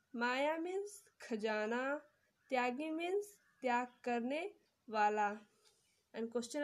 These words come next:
answer, first question is, संसार को रोशनी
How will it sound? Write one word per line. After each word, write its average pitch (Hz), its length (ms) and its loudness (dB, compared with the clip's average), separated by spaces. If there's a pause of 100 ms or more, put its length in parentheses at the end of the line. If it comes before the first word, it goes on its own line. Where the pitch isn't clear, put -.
answer, 302 240 0 (720)
first 262 280 -4
question 285 520 -2
is, 349 60 -10 (1200)
संसार 277 680 2
को 285 220 2
रोशनी 294 500 2